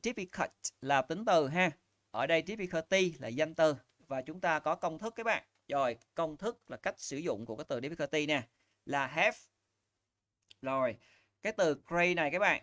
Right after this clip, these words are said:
Cái từ great này á, thì nó là tính từ. Rồi, great. Rồi, à, tôi có great. Thỉnh thoảng các bạn sẽ thấy người ta hay dùng là no difficulty các bạn.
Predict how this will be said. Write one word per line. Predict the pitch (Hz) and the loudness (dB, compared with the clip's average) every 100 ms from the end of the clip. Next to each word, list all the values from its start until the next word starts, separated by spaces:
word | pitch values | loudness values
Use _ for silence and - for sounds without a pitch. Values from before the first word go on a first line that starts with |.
| _ | _
Cái | - - | -10 -4
từ | 165 131 | -4 -4
great | 160 165 160 | -2 -2 0
này | 147 139 | -2 0
á, | 190 - _ _ _ | -2 -4 _ _ _
thì | 156 139 | -6 -4
nó | 139 | -2
là | 175 | -4
tính | 165 208 | -4 0
từ. | 190 156 127 - _ _ _ _ _ _ - | 4 4 2 -8 _ _ _ _ _ _ 0
Rồi, | 143 139 120 104 _ _ _ - | 4 4 2 -4 _ _ _ -6
great. | 165 170 156 - _ _ _ _ | -2 -2 -4 -10 _ _ _ _
Rồi, | 139 135 120 110 _ _ _ _ _ _ _ | -4 -2 -2 -4 _ _ _ _ _ _ _
à, | - 156 151 139 131 | -4 0 2 0 0
tôi | 180 175 165 | 2 2 2
có | 165 156 175 240 - _ | 2 4 4 0 -4 _
great. | 156 175 170 - - - _ _ _ _ _ | 0 2 2 -2 -14 -20 _ _ _ _ _
Thỉnh | 123 165 | -8 -4
thoảng | 170 117 | -2 -2
các | 208 | -2
bạn | 190 117 | -2 -2
sẽ | 131 | -6
thấy | 156 160 202 | 0 2 2
người | 185 | -2
ta | |
hay | 165 160 | -6 0
dùng | 165 135 | 0 0
là | 123 | -2
no | 143 175 175 | 2 4 4
difficulty | 165 226 196 175 196 190 190 | 2 -6 -8 -4 -2 0 0
các | |
bạn. | 220 - | -2 -2